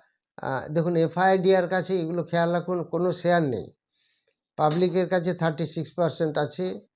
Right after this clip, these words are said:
বাকি সব প্রমোটারের কাছে আছে। তবে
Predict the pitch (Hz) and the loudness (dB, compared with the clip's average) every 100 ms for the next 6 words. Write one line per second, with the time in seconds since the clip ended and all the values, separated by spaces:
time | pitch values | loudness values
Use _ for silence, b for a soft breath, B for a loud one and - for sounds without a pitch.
0 | _ _ - 143 147 - 160 156 143 175 | _ _ -8 -2 -2 0 -4 -4 -6 -6
1 | 156 156 156 156 160 151 147 131 143 131 | -2 0 0 0 0 -2 -2 0 0 0
2 | 131 180 185 _ b b b b _ 147 | -2 -6 -6 _ b b b b _ -2
3 | 147 160 156 | 2 2 0